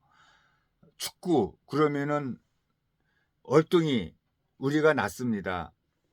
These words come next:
그래서 여기 아시아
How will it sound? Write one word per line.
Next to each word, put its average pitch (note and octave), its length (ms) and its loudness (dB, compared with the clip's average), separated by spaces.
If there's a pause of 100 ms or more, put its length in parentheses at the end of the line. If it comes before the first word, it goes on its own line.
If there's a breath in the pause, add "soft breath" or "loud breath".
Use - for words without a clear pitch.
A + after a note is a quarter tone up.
(680)
그래서 D3+ 400 2
여기 C3+ 480 2
아시아 C#3+ 580 4